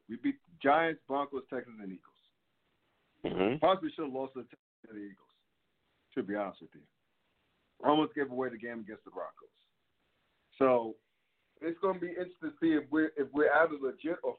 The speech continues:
Speaker 1: fool's gold. This Browns game will tell us a lot. Now, mind you, they, they were allowing fans back into the game, to the stadium in Pittsburgh, but it won't be nearly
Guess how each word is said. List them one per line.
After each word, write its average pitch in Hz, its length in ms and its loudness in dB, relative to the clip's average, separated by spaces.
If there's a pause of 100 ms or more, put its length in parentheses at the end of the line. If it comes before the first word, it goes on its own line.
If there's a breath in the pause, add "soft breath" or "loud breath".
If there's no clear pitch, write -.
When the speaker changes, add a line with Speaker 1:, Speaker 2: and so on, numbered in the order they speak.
Speaker 1:
fool's 143 340 -4
gold. 90 220 -8 (580)
This 113 160 -6
Browns 151 420 6
game 135 180 2
will 110 100 -6
tell 131 200 -2
us 120 120 -2
a 101 40 -8
lot. 98 320 -10 (1300)
Now, 123 140 -2
mind 139 360 0
you, 135 260 -4
they, 135 120 -2 (180)
they 127 120 -2
were 123 140 -4
allowing 135 500 0
fans 139 360 0
back 135 200 6 (120)
into 135 140 -10
the 131 60 -12
game, 139 320 0
to 131 100 -4
the 123 80 -8
stadium 135 300 2
in 131 80 -4
Pittsburgh, 139 500 2
but 117 100 2
it 110 80 0
won't 131 300 0
be 127 240 -2
nearly 127 580 2